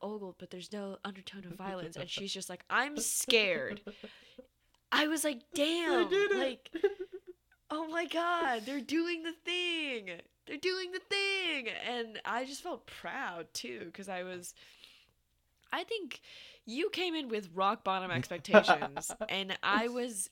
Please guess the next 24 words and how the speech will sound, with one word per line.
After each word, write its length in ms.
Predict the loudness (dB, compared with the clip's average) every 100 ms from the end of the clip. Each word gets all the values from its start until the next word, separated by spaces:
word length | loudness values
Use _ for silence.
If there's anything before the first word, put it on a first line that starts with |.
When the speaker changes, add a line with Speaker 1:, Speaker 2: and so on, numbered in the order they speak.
| -4
Speaker 1:
I 240 | -4 -4
kind 260 | -4 -4 -4
of 80 | -6
came 220 | -6 -6
in 120 | -6
expecting 800 | -6 -6 -6 -4 -4 -4 -6 -8
to 100 | -10
be 200 | -8 -8
disappointed. 560 | -8 -10 -12 -14 -14 -6
I 100 | -4
had 360 | -4 -4 -2 -2
high 200 | -2 -4
expectations, 640 | -4 -8 -10 -8 -8 -8 -8
but 120 | -6
I 80 | -6
was 140 | -6
like, 180 | -10 -12
"Listen, 340 | -12 -12 -12 -14
if 120 | -12
it's 200 | -12 -8
just 340 | -6 -6 -6
a 60 | -8
fun 400 | -8 -6 -6 -6
romp 400 | -10 -8 -8 -10